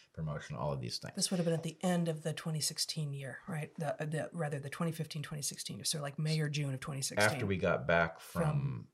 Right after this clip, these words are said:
Speaker 1: uh,
Speaker 2: the Ecuador
Speaker 1: Ecuador.
Speaker 2: trip.
Speaker 1: Right.
Speaker 2: Yeah.
Speaker 1: So I stood up at that meeting, and I took my colleagues to task, and I knew roughly what was going to happen. I didn't know how far it would go, but I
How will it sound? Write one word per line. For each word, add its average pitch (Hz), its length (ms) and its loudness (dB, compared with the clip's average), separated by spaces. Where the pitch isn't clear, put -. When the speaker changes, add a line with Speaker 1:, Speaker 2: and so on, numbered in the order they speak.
Speaker 1:
uh, 67 280 -2
Speaker 2:
the - 160 4
Ecuador - 0 -
Speaker 1:
Ecuador. 151 300 2
Speaker 2:
trip. - 340 -8
Speaker 1:
Right. 143 140 2
Speaker 2:
Yeah. - 80 -2
Speaker 1:
So 98 400 8
I 131 140 10
stood 123 200 6
up - 120 8
at - 80 -4
that 76 180 4
meeting, 62 380 -6
and 71 460 0
I 78 120 0
took - 220 0
my 92 120 -2
colleagues 71 480 0
to - 60 -8
task, - 540 -10
and - 100 -2
I - 80 0
knew 82 440 0
roughly 73 360 -2
what 69 180 -6
was - 120 -10
going 69 200 -6
to 57 60 -8
happen. 64 380 -10
I 62 60 -6
didn't 67 180 -6
know 58 160 -6
how 60 120 -6
far 65 260 -2
it - 100 -10
would 62 140 -8
go, 50 200 -2
but - 120 -8
I 62 140 0